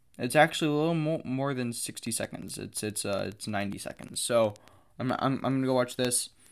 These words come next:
and you guys watch it too, and then come back here. You guys can hear my thoughts on it. We got more stuff with the Aces.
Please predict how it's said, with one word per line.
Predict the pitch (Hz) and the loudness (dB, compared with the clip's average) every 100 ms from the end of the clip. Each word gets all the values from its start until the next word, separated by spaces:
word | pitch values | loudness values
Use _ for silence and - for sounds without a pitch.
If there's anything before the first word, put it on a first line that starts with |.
| _ - - - _ | _ -20 -20 -20 _
and | 123 123 117 113 | 0 2 2 2
you | 120 | 0
guys | 117 | 0
watch | 120 117 | -2 -4
it | - | -8
too, | - 127 123 123 - | -4 0 0 -2 -4
and | 113 | -2
then | 113 110 | 0 -2
come | 110 117 | -4 -2
back | 104 104 | -2 -2
here. | - - 120 - | -4 -8 -8 -12
You | - | -8
guys | 107 107 - | -4 -4 -4
can | - 110 | -6 -4
hear | 107 101 | -2 -2
my | 98 - | -2 -4
thoughts | - - - | -4 -6 -4
on | - 55 | -6 -8
it. | - - - - _ _ - - - _ _ - _ _ _ _ - - - - - - - - - - - - - - - - - - _ | -10 -18 -20 -20 _ _ -20 -20 -20 _ _ -20 _ _ _ _ -20 -20 -18 -16 -16 -18 -20 -20 -20 -20 -20 -20 -20 -20 -20 -20 -20 -20 _
We | - | 4
got | 180 202 | 6 6
more | 165 196 208 | 6 4 4
stuff | 202 - 190 | 2 0 0
with | 165 | -4
the | 143 | -4
Aces. | - 170 185 123 120 113 | 2 2 2 0 0 -2